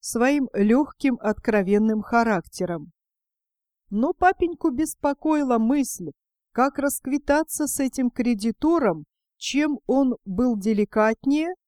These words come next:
тем скорее папеньке хотелось заплатить ему. Занимая, он имел в виду откладывать ежегодно половину своего жалования на уплату этого долга, и для этого решился сократить некоторые расходы.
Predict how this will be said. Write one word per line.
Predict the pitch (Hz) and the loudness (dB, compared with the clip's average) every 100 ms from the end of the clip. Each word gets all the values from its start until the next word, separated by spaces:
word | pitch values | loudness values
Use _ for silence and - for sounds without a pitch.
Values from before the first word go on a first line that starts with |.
| _ _ | _ _
тем | - 233 220 | -2 0 -2
скорее | - 220 208 233 285 | -2 2 4 2 0
папеньке | - 208 196 240 240 262 | 2 2 2 0 -2 -4
хотелось | - 196 - 226 240 208 | -2 -4 0 0 0 0
заплатить | 226 - 277 285 - 262 - 180 | -2 0 -2 -2 -2 -4 -4 -4
ему. | 185 175 151 _ _ _ _ _ _ _ - | -4 -4 -10 _ _ _ _ _ _ _ -6
Занимая, | 202 277 294 311 349 302 175 | 0 2 2 2 2 2 2
он | - 285 285 | 2 2 2
имел | 262 277 269 | 2 2 0
в | 220 | -2
виду | 247 202 262 277 | -2 0 0 0
откладывать | 226 233 - 226 247 226 226 226 202 | -2 -4 -2 0 0 0 -2 -2 -2
ежегодно | 220 214 220 196 240 214 214 | 0 0 0 2 0 0 -2
половину | - 208 202 220 208 | 0 2 2 0 -2
своего | 208 - 208 208 214 | -4 -2 0 2 0
жалования | 202 269 285 247 185 180 170 160 - _ _ - | 0 0 0 0 0 -2 -2 -6 -8 _ _ -2
на | 214 | 0
уплату | 220 220 233 233 226 | 0 -2 0 0 2
этого | 233 226 226 240 | 0 0 -2 -2
долга, | 208 233 175 170 160 - _ _ _ | 2 4 4 0 -8 -10 _ _ _
и | - 220 | -4 -2
для | 202 226 - | 2 2 0
этого | - 339 - 196 185 | -2 -4 -2 -2 0
решился | 214 214 - 339 - 302 | 0 -4 -2 -2 -2 -4
сократить | 277 285 - 262 233 - 339 - | -4 -4 -2 -2 -2 0 -2 0
некоторые | 254 302 302 294 285 285 | -2 -2 -4 -4 -2 0
расходы. | 302 302 - 240 196 165 165 | 0 -4 -6 0 0 0 -6